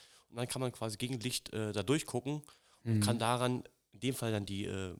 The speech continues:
Speaker 1: Temperaturbeständigkeit, äh, der Minustemperaturen ablesen und oder auch, kenn ich aus dem Winzerbereich, äh, den Zuckergehalt und oder den Alkoholbereit, auf den man, äh, Alkoholwert, auf den man quasi Rückschlüsse ziehen kann.
Speaker 2: Mhm.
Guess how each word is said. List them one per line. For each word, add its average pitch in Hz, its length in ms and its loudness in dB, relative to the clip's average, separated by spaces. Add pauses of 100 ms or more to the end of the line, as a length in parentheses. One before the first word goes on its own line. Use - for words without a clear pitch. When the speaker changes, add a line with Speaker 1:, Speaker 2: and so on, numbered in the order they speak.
(380)
Speaker 1:
Temperaturbeständigkeit, 135 1120 -4
äh, 107 100 -4
der 104 100 -2
Minustemperaturen 131 600 -4
ablesen 110 340 -2 (560)
und 165 260 2
oder 147 220 6
auch, 135 180 0
kenn 131 140 0
ich 135 80 0
aus 120 100 -2
dem 107 100 0
Winzerbereich, 120 640 0
äh, 117 180 0
den 107 180 -4
Zuckergehalt 123 720 0 (1040)
und 170 260 4
oder 156 180 8
den 131 140 2
Alkoholbereit, 127 680 2
auf - 140 -8
den 120 120 -2
man, 110 260 -2
äh, 107 220 -16
Alkoholwert, 110 720 -2
auf 95 60 -12
den 110 120 -4
man 107 120 -2
quasi 101 200 -6
Rückschlüsse 98 380 -6
ziehen 95 160 -4
kann. 85 240 -12 (180)
Speaker 2:
Mhm. 113 400 4